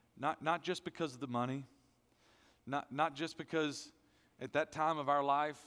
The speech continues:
the staple food in our freezer was those ten burritos for five dollars you used to get from Walmart. I don't want you to feel sorry for me. God's blessed me. I love every bit of my life. I'm just telling you, this is the realities of where we were.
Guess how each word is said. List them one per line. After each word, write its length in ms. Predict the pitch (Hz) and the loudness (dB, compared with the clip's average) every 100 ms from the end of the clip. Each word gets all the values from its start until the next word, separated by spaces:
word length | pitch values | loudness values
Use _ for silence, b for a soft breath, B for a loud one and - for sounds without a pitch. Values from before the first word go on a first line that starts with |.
| - 131 | -16 -10
the 120 | 127 | -8
staple 420 | - 160 160 156 | -2 -2 0 -2
food 360 | - 156 151 139 | 0 0 2 0
in 100 | 135 | 0
our 160 | 147 | 0
freezer 520 | - 147 151 143 147 | -2 -2 -2 -2 -4
was 220 | 143 131 120 | -4 -4 0
those 360 | 135 131 - - B B B B _ | 0 0 -4 -14 B B B B _
ten 400 | - 180 165 165 | -8 -4 -2 -2
burritos 540 | 139 139 143 147 151 143 | -2 0 0 2 0 0
for 160 | 131 | -6
five 320 | 113 135 131 120 | 0 4 4 4
dollars 400 | 131 135 127 131 | 2 2 -2 -8
you 80 | 127 | -6
used 220 | 135 - | -6 -6
to 60 | 131 | -4
get 160 | 139 | -4
from 140 | 131 120 | -2 -2
Walmart. 520 | 127 131 131 135 127 - - - _ _ _ _ _ _ _ b b - | 0 2 2 2 -2 -12 -20 -20 _ _ _ _ _ _ _ b b -2
I 60 | 151 | 2
don't 80 | 202 | 4
want 160 | 196 | 2
you 60 | 185 | -2
to 40 | |
feel 100 | 190 | -2
sorry 320 | 156 180 170 | 2 4 4
for 140 | 151 147 | 2 -2
me. 100 | 127 | 0
God's 280 | 147 165 110 | 0 0 2
blessed 320 | 147 151 127 | 2 2 0
me. 100 | 110 | -2
I 120 | 127 | 0
love 200 | 147 127 | 2 0
every 180 | 135 135 | -2 -2
bit 140 | 143 | -2
of 80 | 139 | 0
my 120 | 123 | 0
life. 240 | 127 143 113 | 2 2 0
I'm 120 | 156 | -2
just 160 | 156 | -4
telling 160 | 180 131 | -4 -4
you, 60 | 147 | -6
this 80 | |
is 60 | 131 | -6
the 100 | 131 | -6
realities 600 | 123 120 139 151 156 135 | -2 0 0 0 -4 -6
of 120 | 120 | -8
where 260 | 113 127 123 | -6 -4 -4
we 120 | 120 | -6
were. 320 | 110 104 98 | -6 -6 -8